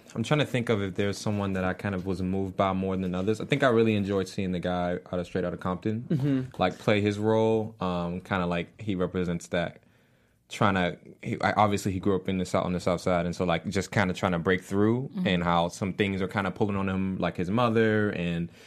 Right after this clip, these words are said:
Speaker 1: you know, um, just trying to make it career-wise, and now his brother. Oh, well, can I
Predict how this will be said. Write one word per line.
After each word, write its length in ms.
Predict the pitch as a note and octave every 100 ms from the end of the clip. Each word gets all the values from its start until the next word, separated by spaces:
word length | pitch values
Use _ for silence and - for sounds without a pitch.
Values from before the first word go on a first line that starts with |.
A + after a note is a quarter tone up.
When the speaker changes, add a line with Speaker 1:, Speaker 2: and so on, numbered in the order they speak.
| - - -
Speaker 1:
you 120 | G2
know, 280 | E2+ D#2+ E2
um, 420 | E2+ D#2+ - - -
just 260 | F#2+ - -
trying 220 | - B2 G#2
to 60 |
make 240 | G2 G2+ G#2
it 100 | G2
career-wise, 720 | G2+ F#2+ G2 G2 G2 G2+ F#2+
and 120 | F2+
now 140 | F2 F2+
his 120 | F2
brother. 320 | E2+ F2+ F2+ - - - _ _ -
Oh, 140 | - - -
well, 100 | -
can 140 |
I 80 | A#2+